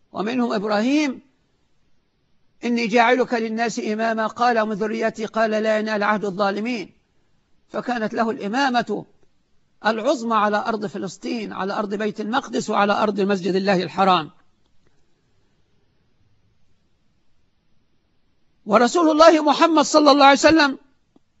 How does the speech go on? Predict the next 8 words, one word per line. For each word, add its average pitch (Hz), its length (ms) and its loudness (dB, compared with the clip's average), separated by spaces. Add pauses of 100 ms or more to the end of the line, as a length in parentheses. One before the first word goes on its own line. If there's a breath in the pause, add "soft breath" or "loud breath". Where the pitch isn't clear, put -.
(1300)
تلقى 311 420 4
التوجيهات 285 880 0
ليلة 269 360 0
الإسراء 247 540 -2
والمعراج 214 680 -2 (4000)
لتحرير 277 560 -2
بيت 311 200 0
المقدس 302 720 -4